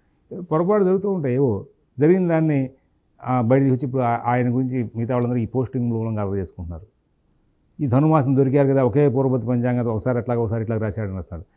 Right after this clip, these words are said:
నిజంగా మంచి వాళ్ళని అలర చేయొద్దు. ఆయన అజాత శత్రువు, ఆ వంద సంవత్సరాల పంచాంగం రాసిన పొరపాటు పడ్డాడు ఏదో. రాహుకేతులు ముందుకి వెనక్కి నడుస్తూ, ప్రతి వాళ్ళకి తెలిసిన విషయం రాహుకేతులు వెనక్కి వెళ్తారు ముందుకు నడవరని.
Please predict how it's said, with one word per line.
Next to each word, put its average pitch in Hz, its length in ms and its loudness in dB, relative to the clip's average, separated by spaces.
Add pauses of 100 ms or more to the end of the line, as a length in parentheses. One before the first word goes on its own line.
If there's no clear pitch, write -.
(320)
నిజంగా 139 540 -2 (360)
మంచి 104 280 -4
వాళ్ళని 123 320 0
అలర 107 140 -2
చేయొద్దు. 98 400 -6 (480)
ఆయన 101 160 -4
అజాత 95 360 -4
శత్రువు, 107 340 -8 (180)
ఆ 101 60 -4
వంద 104 200 -4
సంవత్సరాల 113 320 -4
పంచాంగం 101 340 -4
రాసిన 92 220 -8
పొరపాటు 110 440 -4
పడ్డాడు 127 280 -6
ఏదో. 120 220 -4 (440)
రాహుకేతులు 120 400 0
ముందుకి 117 320 0
వెనక్కి 113 260 -4
నడుస్తూ, 107 380 -6 (340)
ప్రతి 113 180 0
వాళ్ళకి 156 240 0
తెలిసిన 135 200 -2
విషయం 127 220 -2
రాహుకేతులు 127 380 0
వెనక్కి 123 260 -2
వెళ్తారు 123 300 0
ముందుకు 117 220 0
నడవరని. 104 320 -4